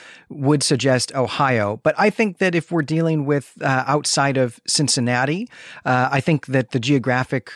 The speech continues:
pinpoints here, the cities that we'd be talking about would be very different. Also, the landscape would be very different, and Peoria would strike us as weird. So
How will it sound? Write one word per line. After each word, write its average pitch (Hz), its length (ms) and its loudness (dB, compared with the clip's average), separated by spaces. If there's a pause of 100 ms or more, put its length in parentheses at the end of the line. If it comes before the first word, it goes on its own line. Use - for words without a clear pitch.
(100)
pinpoints 180 540 0
here, 160 100 2
the 120 80 -2
cities 170 320 2
that 156 60 -4
we'd 143 120 -6
be 139 60 -10
talking 147 340 0
about 131 240 0
would 117 120 -8
be 127 120 -4
very 123 300 0
different. 135 400 -2
Also, 120 240 -2
the 104 100 -6
landscape 131 560 -2
would 127 100 -6
be 131 100 -6
very 131 200 -2
different, 127 420 -6
and 127 280 -2
Peoria 139 540 -2
would 117 180 -4 (440)
strike 123 400 -2
us 117 220 0
as 110 340 -2
weird. 107 460 -8
So 151 240 2